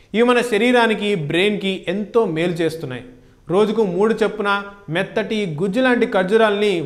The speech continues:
వారం పాటు తింటే మన శరీరంలో చాలా మార్పులు వస్తాయి.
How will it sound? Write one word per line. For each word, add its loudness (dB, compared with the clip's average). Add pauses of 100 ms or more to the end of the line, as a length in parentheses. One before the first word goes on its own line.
(100)
వారం 2
పాటు 2
తింటే 0 (420)
మన -2 (140)
శరీరంలో -2 (160)
చాలా 0
మార్పులు -6
వస్తాయి. -14